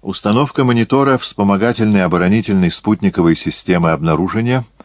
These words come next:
действующей в реальном масштабе времени, была одной из идей Кируина. Это было четыре года назад, и в то время Кируина ещё удивило, что Соренсен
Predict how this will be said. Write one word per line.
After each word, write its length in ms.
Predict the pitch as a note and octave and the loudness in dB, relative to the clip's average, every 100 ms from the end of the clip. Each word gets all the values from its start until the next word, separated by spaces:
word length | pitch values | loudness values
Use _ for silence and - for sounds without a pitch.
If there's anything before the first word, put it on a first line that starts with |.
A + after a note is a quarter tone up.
| _ _ _ | _ _ _
действующей 800 | F2 A2+ - A2 A2 G#2+ - G#2 | 0 0 0 0 0 0 0 0
в 80 | |
реальном 400 | F#2 G#2 G#2 G2 | 2 0 2 2
масштабе 540 | G2 G2 - G2+ F#2 F#2 | 2 0 -2 -4 0 0
времени, 440 | F2 F2+ - E2+ - _ _ _ _ _ _ - | 0 0 0 -2 -6 _ _ _ _ _ _ -6
была 420 | D#2 D#2+ A#2+ C#3+ | -2 0 0 0
одной 540 | - G#2+ D2+ F2 A2 | 0 -2 0 0 2
из 240 | A#2+ A2+ G#2 | 0 -4 -2
идей 340 | F2 D2+ E2 | -2 0 0
Кируина. 600 | E2+ - D#2 C#2 C#2 C2+ - _ _ _ _ _ _ _ _ _ _ | -2 -6 -4 -2 -4 -8 -12 _ _ _ _ _ _ _ _ _ _
Это 180 | - F#2+ | -4 2
было 240 | G#2 G2 | 2 2
четыре 320 | - - F#2+ | -2 -2 0
года 280 | E2+ F2+ F2 | 2 2 2
назад, 480 | E2+ E2 A#2 C#3+ - _ _ _ _ _ _ _ | 0 2 0 -2 -6 _ _ _ _ _ _ _
и 80 | - | -12
в 80 | - | -2
то 120 | E2+ | 0
время 260 | E2+ G2+ | 2 2
Кируина 500 | G2 - G2+ G2+ G2+ | 0 0 2 4 4
ещё 320 | G2 F2+ - F2+ | 2 0 0 0
удивило, 520 | E2 D#2+ D#2 A#2+ A#2+ | 2 0 2 2 0
что 240 | - E2 | -2 -6
Соренсен 760 | - - A2 A2+ G#3+ G#2+ G2+ | -4 0 0 0 -2 0 -2